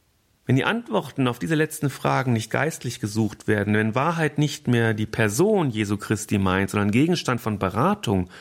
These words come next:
und Verhandlung ist, ja von Entscheidungsfindungsprozessen, jenseits soteriologischer und ekklesiologischer Entschiedenheit, dann droht die Wahrheit auch innerhalb der Kirche von der Mehrheit als neues Paradigma der Gewissheit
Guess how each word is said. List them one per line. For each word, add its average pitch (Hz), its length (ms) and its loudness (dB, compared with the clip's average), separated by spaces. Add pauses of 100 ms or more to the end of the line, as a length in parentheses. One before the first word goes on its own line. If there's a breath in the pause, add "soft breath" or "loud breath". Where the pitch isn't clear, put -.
(120 loud breath)
und 110 160 2
Verhandlung 131 640 0
ist, - 280 -4
ja 117 200 0
von 120 300 -2 (320 loud breath)
Entscheidungsfindungsprozessen, 113 3000 0 (220)
jenseits 139 760 2
soteriologischer 110 880 2
und 104 100 0
ekklesiologischer 107 920 0
Entschiedenheit, 98 880 -2 (200)
dann 147 200 0
droht 190 280 0
die 175 140 0
Wahrheit 165 440 -2
auch 165 200 -2
innerhalb 165 520 2
der 113 140 0
Kirche 120 440 0
von 120 140 0
der 113 100 4
Mehrheit 139 560 2
als - 160 -6
neues 139 480 2
Paradigma 123 600 0
der 110 100 0
Gewissheit 107 600 -2